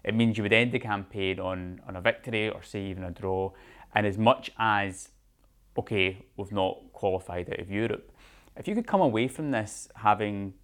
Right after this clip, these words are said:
only lost three games out of six, and there's three of those games that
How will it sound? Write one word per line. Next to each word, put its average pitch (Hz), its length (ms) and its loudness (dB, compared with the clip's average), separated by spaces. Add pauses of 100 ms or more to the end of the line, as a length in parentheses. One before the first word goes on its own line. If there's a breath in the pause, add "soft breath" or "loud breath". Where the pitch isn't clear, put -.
(240)
only 107 200 2
lost 101 320 0
three 104 180 -4
games 101 280 -4
out 95 180 0
of - 120 -12
six, - 540 0 (140)
and 95 480 -4
there's - 200 -10
three 107 220 0
of 101 80 -2
those 98 220 -2
games 101 480 -4
that - 320 0